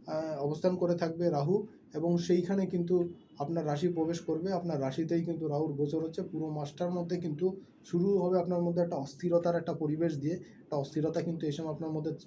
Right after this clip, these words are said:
চলবে। আহ, মেন্টাল হ্যাপিনেস কিন্তু এই সময় কম থাকবে।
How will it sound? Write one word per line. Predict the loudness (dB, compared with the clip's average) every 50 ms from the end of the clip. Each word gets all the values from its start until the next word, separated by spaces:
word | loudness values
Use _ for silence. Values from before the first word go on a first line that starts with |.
| -6 -2
চলবে। | 0 0 2 2 0
আহ, | -2 -4 -6 -10 -18 -20 -20 -14 -8 -4 -2 -2 -2 0 0
মেন্টাল | 2 2 2 2 0 4 4 6 6 6 4 0 -4 -2
হ্যাপিনেস | -2 -2 -2 -4 -4 -4 0 0 0 0 0
কিন্তু | -2 -4 -2 -2 -2
এই |
সময় | -2 -2 -2 -2
কম | -2 -2 -4 -4 -2 -2
থাকবে। | -2 -2 0 -2 -4 -4